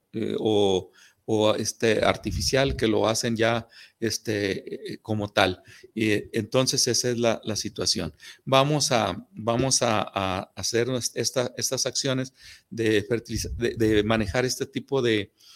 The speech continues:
eh, brinco que da de la fertilización orgánica a la fertilización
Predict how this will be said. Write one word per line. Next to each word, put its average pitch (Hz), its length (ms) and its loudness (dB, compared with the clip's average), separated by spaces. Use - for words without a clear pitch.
eh, - 240 -4
brinco 147 500 2
que 120 140 0
da 127 240 0
de 120 120 0
la 98 560 0
fertilización 117 800 -2
orgánica 131 540 0
a 123 40 2
la 104 120 2
fertilización 120 800 -2